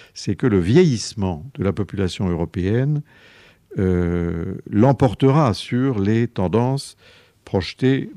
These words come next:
pour les États-Unis, euh, euh, en matière de vieillissement.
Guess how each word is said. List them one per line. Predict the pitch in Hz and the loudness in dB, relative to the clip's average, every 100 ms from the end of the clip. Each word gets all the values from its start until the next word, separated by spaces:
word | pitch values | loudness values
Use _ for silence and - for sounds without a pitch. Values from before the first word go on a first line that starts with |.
| - | -6
pour | 120 | -2
les | 104 90 | 0 0
États-Unis, | 92 - 85 80 85 107 123 - - - - - _ - | -2 -2 -4 -4 -4 -4 -4 -8 -20 -20 -20 -20 _ -8
euh, | 95 87 90 92 - 98 - - - | -4 -2 -4 -4 -6 -6 -10 -10 -16
euh, | 139 - 73 - - - - | -14 -14 -12 -14 -16 -18 -10
en | 90 | -4
matière | 90 80 117 | -4 0 0
de | 95 | 0
vieillissement. | 82 85 80 - - 98 | -2 -4 -6 -10 -12 -12